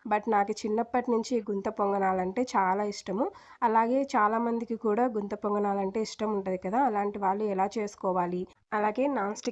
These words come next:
ప్యాన్ కాకుండా క్యాస్ట్ ఐరన్ ప్యాన్‌లో ఎలా వాడాలి, ఇక్కడ మంచి టిప్స్ అన్నిటిని కూడా షేర్ చేస్తున్నానండి. గుంత పొంగనాలు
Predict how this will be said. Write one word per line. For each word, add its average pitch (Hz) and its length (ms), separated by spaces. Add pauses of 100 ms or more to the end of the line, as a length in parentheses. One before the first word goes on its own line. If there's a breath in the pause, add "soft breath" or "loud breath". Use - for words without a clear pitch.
ప్యాన్ 202 280
కాకుండా 190 560
క్యాస్ట్ 190 360
ఐరన్ 202 280
ప్యాన్‌లో 185 420
ఎలా 180 240
వాడాలి, 170 440 (920 loud breath)
ఇక్కడ 240 240
మంచి 202 360
టిప్స్ - 320
అన్నిటిని 202 440
కూడా 202 260
షేర్ 190 320
చేస్తున్నానండి. 190 840 (540 loud breath)
గుంత 226 240
పొంగనాలు 240 500